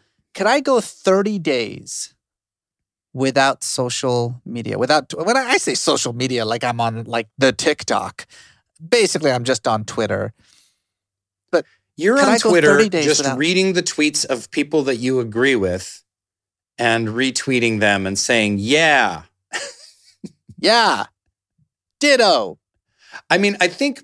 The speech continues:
Speaker 2: my version
Speaker 1: I
Speaker 2: of a
Speaker 1: think I could
Speaker 2: dopamine
Speaker 1: try.
Speaker 2: fast,
Speaker 1: I could
Speaker 2: first of
Speaker 1: try.
Speaker 2: all, is my screen time is just through the roof. I don't know how many hours per day this phone is on in my hand. Drives my wife crazy, uh, certainly. But,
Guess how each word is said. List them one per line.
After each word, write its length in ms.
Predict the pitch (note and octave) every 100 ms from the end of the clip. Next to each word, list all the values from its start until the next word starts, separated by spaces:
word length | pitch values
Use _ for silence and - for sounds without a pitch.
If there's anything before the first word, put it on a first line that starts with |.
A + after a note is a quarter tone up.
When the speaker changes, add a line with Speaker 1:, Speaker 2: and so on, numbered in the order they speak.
| C#3+
Speaker 2:
my 360 | C#3 D3 D#3
version 360 | D3+ D#3 D3+ D#3
Speaker 1:
I 40 |
Speaker 2:
of 60 | C#3
a 40 |
Speaker 1:
think 180 | C3 C3
I 40 |
could 80 | -
Speaker 2:
dopamine 60 | C3
Speaker 1:
try. 160 | D#3
Speaker 2:
fast, 260 | A3 - C3 -
Speaker 1:
I 80 |
could 120 | F3+ D3
Speaker 2:
first 120 | D3
of 100 | D#3+
Speaker 1:
try. 80 | C3
Speaker 2:
all, 260 | B2 A#2+ A#2+
is 260 | A#2 A2
my 200 | A2+ A2
screen 420 | G2+ - C3 B2+
time 320 | B2 A2 G2+ F#2
is 160 | F2
just 320 | - F#2+ -
through 140 | - F#2
the 80 | E2+
roof. 340 | D#2+ C#2+ -
I 120 | A2
don't 100 | G#2
know 140 | G2 F2
how 100 | F#2+
many 180 | E2+ D2+
hours 260 | D#2 D2 C#2
per 160 | -
day 200 | D2+ D2
this 160 | C#2+ C#2+
phone 320 | - E2 D#2+
is 240 | D2+ - - _ _ _
on 420 | C#2+ C#2+ C#2 D2+ D2+
in 40 | F2
my 140 | D#2
hand. 520 | D2+ D2+ C#2+ D2 D2+ - _ _
Drives 240 | - A2 F#2
my 100 | G2
wife 360 | F#2 G2 G2
crazy, 640 | - A2 F#2 E2 E2 F2 - _ _ _ _ _ _ -
uh, 320 | G3+ F#2+ F2+
certainly. 480 | - D3+ A2+ G#2 F#2+
But, 280 | F#2 G#2